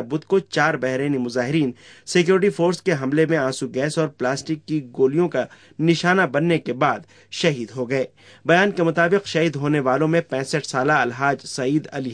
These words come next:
حسن، بائیس سالہ عباس الشیخ، سترہ سالہ محمد ابراہیم یعقوب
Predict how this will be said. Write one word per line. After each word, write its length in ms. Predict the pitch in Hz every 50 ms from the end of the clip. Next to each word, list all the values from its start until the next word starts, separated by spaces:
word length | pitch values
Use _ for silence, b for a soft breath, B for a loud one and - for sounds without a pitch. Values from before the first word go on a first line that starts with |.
| 120 123
حسن، 200 | - - 170 175 B B B B B B B - 123
بائیس 320 | 156 156 175 196 202 -
سالہ 220 | - 151 151 165 165
عباس 500 | 143 131 117 117 127 147 160 156 - - - -
الشیخ، 420 | 135 - - - 139 160 175 - b b b b b
سترہ 440 | - - - 170 170 - 196 190 190
سالہ 340 | 170 - 156 147 156 160 156
محمد 460 | 143 135 135 139 143 151 160 151 -
ابراہیم 480 | 120 120 127 120 120 131 147 156 147 135
یعقوب 400 | 123 113 113 - - 165 185